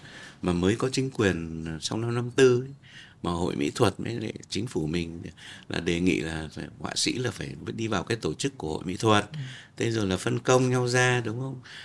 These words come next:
Speaker 1: Năm nay thì các anh này là đi về đề tài nông thôn, anh kia đi về đề tài nhà máy, các thứ đi về đề tài những cái khu công nghiệp mới hay là đời sống của nông dân, các thứ này kia.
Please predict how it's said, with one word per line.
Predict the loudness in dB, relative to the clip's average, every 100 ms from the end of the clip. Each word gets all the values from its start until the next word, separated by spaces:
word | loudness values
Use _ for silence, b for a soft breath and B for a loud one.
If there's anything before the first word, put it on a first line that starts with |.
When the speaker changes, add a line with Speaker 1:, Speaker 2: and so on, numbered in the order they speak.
| B 0
Speaker 1:
Năm | 2 4
nay | 6 6 4
thì | 4 2 2 -2 -10 B B B -6
các | -4
anh | 0 0 2
này | 0
là | 0 -2
đi | -2 0
về | -2
đề | 0 -2
tài | 0 0 0
nông | 0 0
thôn, | 4 6 6 4
anh | -2
kia | -4 -4
đi | -4 -2
về | -2
đề | -2 -4
tài | -4 -4 -4 -8 B B 0
nhà | 2
máy, | 6 6 8 6 4 -2
các | -8 -6
thứ | -4 -4 -2
đi | 0
về | 0 -2 -2
đề | -4
tài | -4 -6 -8 B B B B -4
những | -2
cái | 0 -2
khu | 0 0
công | 0 0
nghiệp | 0 -2 2
mới | 6 6 4 0
hay | 0
là | 0
đời | 2 2 2
sống | 0 -2 -4
của | -6
nông | -4 0
dân, | 4 6 6 2
các | 0 2
thứ | 2
này | 2
kia. | 4 4